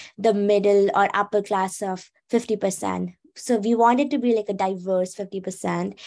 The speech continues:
And I think we'll only get that with the right infrastructure, right curriculum, right resources, right teacher training. So it's, like, a lot of different puzzle pieces that need to come together.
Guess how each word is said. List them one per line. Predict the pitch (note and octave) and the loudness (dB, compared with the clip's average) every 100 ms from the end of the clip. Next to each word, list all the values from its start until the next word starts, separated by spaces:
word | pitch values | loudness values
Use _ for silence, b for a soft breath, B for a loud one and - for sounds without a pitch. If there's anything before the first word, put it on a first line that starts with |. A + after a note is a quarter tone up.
| B B B | B B B
And | G#3+ G#3 | -2 0
I | |
think | G#3+ C4 | 0 0
we'll | B3 A#3+ - | 2 0 2
only | A3+ A3+ | 0 0
get | G#3 G#3 F#3+ | 0 0 0
that | F#3+ F#3 | -2 -2
with | F#3+ F#3 | -6 -6
the | F#3+ | -4
right | F#3+ F3+ F3+ | -2 -4 -6
infrastructure, | G3 G3 G3 F#3+ F3+ - F#3 F3+ | -10 -10 -8 -8 -8 -4 -2 0
right | F3+ F3+ - | 0 -2 0
curriculum, | G#3 G3+ G3+ G3 F#3+ | 0 2 0 0 -2
right | F#3+ F#3+ - | -4 -6 -6
resources, | G#3+ G#3 G3 G3 F#3+ F#3 F3+ | -6 -4 -6 -4 -4 -4 -2
right | F#3+ F#3 | -4 -4
teacher | - A3+ - G#3 | -6 -6 -2 -2
training. | G#3+ G3 F#3+ F#3+ F#3+ _ B B B B B | 0 -2 -2 -4 -6 _ B B B B B
So | - C4 | -6 -2
it's, | B3 C4 | -2 0
like, | C4+ | 0
a | C4 | 4
lot | A3 G#3+ A3+ | 4 4 2
of | A3 F#3+ | 0 -2
different | G#3 G3+ - G#3 F#3+ F#3+ | -6 -6 -6 -6 -6 -4
puzzle | G3 F#3+ G#3+ | -6 -4 -6
pieces | B3+ A#3+ C#4 C#4+ | -8 -6 -4 -2
that | B3 A3 | -2 -2
need | G#3+ G3+ F#3+ | -2 -6 -4
to | |
come | G#3 F#3+ F#3 | -4 -4 -8
together. | F#3+ F3+ F3+ F3+ F#3 F#3+ | -8 -8 -6 -6 -6 -8